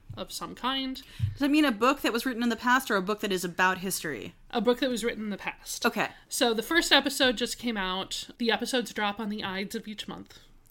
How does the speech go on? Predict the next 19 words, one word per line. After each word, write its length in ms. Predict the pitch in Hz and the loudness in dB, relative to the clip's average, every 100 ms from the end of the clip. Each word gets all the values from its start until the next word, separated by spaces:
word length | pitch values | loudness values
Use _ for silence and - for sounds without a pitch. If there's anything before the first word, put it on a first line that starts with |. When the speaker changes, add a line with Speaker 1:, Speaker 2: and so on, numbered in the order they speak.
| - | -6
Speaker 2:
Oh 80 | 180 | 4
my 100 | 254 | 4
God, 460 | 233 - 233 190 220 | 4 2 4 4 4
very 580 | 196 226 214 208 196 196 | 4 4 6 4 2 -2
poetic. 500 | - 202 196 180 170 294 | 2 4 4 2 4 10
Speaker 1:
Right. 340 | 294 277 359 - | 12 12 8 10
Speaker 2:
Yes. 480 | 440 539 370 - 480 | 12 12 10 8 8
Speaker 1:
<laughs> 60 | - - | 8 0
Uh, 200 | 233 220 | 0 0
but 120 | 208 | 0
the 60 | 262 | -4
first 360 | 320 311 311 311 | 2 2 4 4
episode 540 | 269 - 262 240 233 | 4 2 2 2 0
is 160 | 240 220 | -2 -4
about 280 | 214 196 196 | -2 -2 -2
A 40 | |
Study 320 | 202 220 202 | -4 -4 -4
in 80 | 180 | -6
Scarlet, 460 | 185 202 190 262 | -6 -6 -4 -4